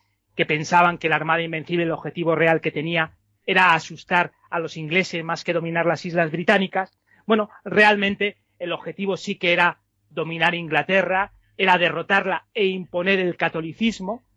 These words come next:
No olvidemos que Felipe segundo era un hombre católico acérrimo,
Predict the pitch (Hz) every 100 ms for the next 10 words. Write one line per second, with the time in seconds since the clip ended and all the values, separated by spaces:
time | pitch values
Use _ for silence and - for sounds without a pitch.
0 | _ - 185 185 196 190 180 180 165 170
1 | 190 175 175 165 190 185 185 _ _ -
2 | 190 185 170 _ _ _ _ _ - 208
3 | 196 202 190 165 175 190 190 - 160 _
4 | _ - - - 226 220 214 214 254